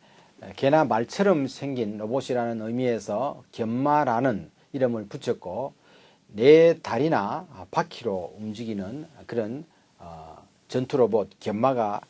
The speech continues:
있습니다. 전투 지역에서, 어, 근거리를 감시하고 정찰하는 데 이용하지만,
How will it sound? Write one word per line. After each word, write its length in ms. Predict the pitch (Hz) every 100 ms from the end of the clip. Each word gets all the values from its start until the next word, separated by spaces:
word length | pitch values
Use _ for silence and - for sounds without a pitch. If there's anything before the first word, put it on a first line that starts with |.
| -
있습니다. 680 | 87 - 78 67 82 165 202 _ _ _ _ _ _ _ _ _ - _ _ _ _ _ _ _ -
전투 360 | 151 165 196
지역에서, 680 | 196 202 175 156 135 139 165 -
어, 560 | 107 104 107 107 - - _
근거리를 720 | - 151 185 185 185 175 160
감시하고 840 | - 101 101 - 147 151 92 71 _ _ _ _ _ _
정찰하는 800 | - 190 196 156 139 135 127 123
데 100 | 113
이용하지만, 1000 | 104 120 110 135 127 120 92 113 175